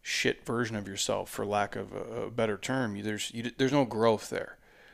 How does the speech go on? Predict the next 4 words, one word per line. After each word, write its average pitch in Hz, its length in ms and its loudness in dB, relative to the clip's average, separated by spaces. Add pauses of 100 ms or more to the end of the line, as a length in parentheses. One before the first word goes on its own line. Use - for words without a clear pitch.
(140)
There's 110 260 0
no 104 720 2 (540)
movement 123 500 4
forward. 95 560 0